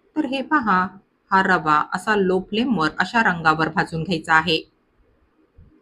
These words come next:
तर आता बिना पाकाचे रव्याचे लाडू बांधायला कठीण जाऊ नये आणि लाडू खाताना रवा दाताखाली कचकच लागू नये, त्यासाठी मी तुम्हाला एक ट्रिक सांगणार आहे. तर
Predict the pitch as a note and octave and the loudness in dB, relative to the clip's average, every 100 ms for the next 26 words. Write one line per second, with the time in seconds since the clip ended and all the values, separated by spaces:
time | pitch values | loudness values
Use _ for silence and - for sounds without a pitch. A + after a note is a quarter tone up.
0 | _ - D#4 D4+ C#4+ A#3 A3+ A#3 A3 G3+ | _ -4 -4 -2 -2 0 0 0 -2 -2
1 | G3+ G3+ G#3 F#3 F3+ F3+ G3 F#3+ E3+ E3+ | -4 -2 -2 0 -2 -4 -2 0 0 0
2 | E3+ D#3+ D#3+ D#3+ E3 E3 F3 - F#3+ F#3+ | 0 -2 -2 -4 -4 -4 -8 -2 -2 0
3 | E3+ E3 D#3 C#3+ D#3 _ _ - G#3+ A#3+ | -2 -2 -6 -8 -12 _ _ -2 2 4
4 | F#3+ F3+ F#3+ G3 F#3 - C#4+ F3+ E3+ E3+ | 4 4 2 0 -4 -4 -2 0 0 2
5 | G#3 F#3+ F3 F#3 - F3+ F#3 - F3+ - | 2 2 0 -2 -4 -4 -4 -6 -10 -6
6 | G3 F#3+ F3+ F3 A3 B3 F3 - G3 A#3 | -8 0 0 2 0 0 -2 -4 -6 -4
7 | A#3+ E3+ E3+ F3 G3+ A#3 B3 D#3+ - F#3 | -4 -4 -6 -4 0 2 2 0 -2 -6
8 | - F#3 - F3+ D#3+ D#3 D3+ D#3 D#3+ - | -2 -4 -2 -4 0 2 2 2 -2 -4
9 | _ _ _ _ _ _ _ _ - | _ _ _ _ _ _ _ _ -4